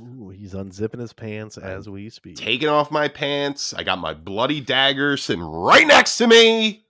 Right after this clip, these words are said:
Speaker 2: I'm ready to go, folks. And we'll start on the first film I watched,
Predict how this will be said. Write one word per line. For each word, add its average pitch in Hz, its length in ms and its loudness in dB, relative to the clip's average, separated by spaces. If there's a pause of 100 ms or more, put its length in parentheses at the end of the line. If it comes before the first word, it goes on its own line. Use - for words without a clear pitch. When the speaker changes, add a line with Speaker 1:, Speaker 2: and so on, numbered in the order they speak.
(960)
Speaker 2:
I'm 85 80 -18
ready 107 220 -4
to 110 80 -4
go, 87 240 -2
folks. - 760 -12 (640)
And 107 160 -4
we'll 147 80 2
start 190 380 0
on 131 180 0
the 127 80 0
first 196 480 -4
film 170 220 -4
I 151 80 0
watched, 113 580 -4